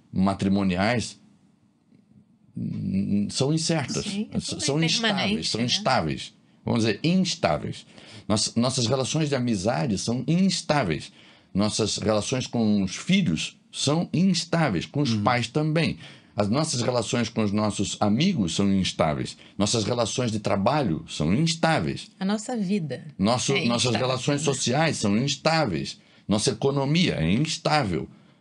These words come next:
Speaker 1: Nosso clima é instável. Nossa política é instável. Mas nós queremos estabilidade.
Speaker 3: Quando
Speaker 1: Nós
Speaker 3: a gente
Speaker 1: queremos controlar tudo.
Speaker 3: Quando a gente aceita essa incerteza, a gente muda a vida, né? Acho que isso é um pouco que a Malu queria trazer aqui,
Speaker 2: É,
Speaker 3: né?
Speaker 2: que você já, já entrou muito nessa coisa da, da incerteza, né?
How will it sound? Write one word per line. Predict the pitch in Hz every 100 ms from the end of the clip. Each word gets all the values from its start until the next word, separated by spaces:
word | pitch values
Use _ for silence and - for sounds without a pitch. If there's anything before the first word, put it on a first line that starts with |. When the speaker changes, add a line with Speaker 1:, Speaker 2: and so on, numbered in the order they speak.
| _
Speaker 1:
Nosso | 90 98 104 101 - 113
clima | 151 196 131 73 82
é | 104
instável. | 156 190 180 - 160 147 101 80 69 - - - _
Nossa | 90 90 107
política | 131 151 196 - 82
é | 80
instável. | 87 151 190 185 - 165 156 92 71 - - _ _ _ _ -
Mas | 143 135 131
nós | 135 165 175
queremos | 214 180 208 214
estabilidade. | 196 214 208 220 247 104 247 - -
Speaker 3:
Quando | -
Speaker 1:
Nós | 120
Speaker 3:
a |
gente | 123
Speaker 1:
queremos | 156 180
controlar | - 208 202 196 214
tudo. | 196 220
Speaker 3:
Quando | -
a | 117
gente | 127 135
aceita | 117 - 143
essa | 131 143
incerteza, | 127 131 117 - 139 139
a |
gente | 139 139
muda | 135 131 117
a |
vida, | 101 104 98
né? | 104
Acho | 107
que | -
isso | 110
é | 117
um | 104
pouco | 113
que | 113
a |
Malu | 113 110
queria | 107 110
trazer | 110 113 101 104
aqui, | 294
Speaker 2:
É, | 311
Speaker 3:
né? | -
Speaker 2:
que | 196 208
você | 208 214
já, | 196 208
já | 202 202
entrou | 208 214 208
muito | 208 190 202
nessa | 185 170 180
coisa | 175 165 165
da, | 165 156
da | 156 160
incerteza, | 165 165 - 190 214 196
né? | 170 170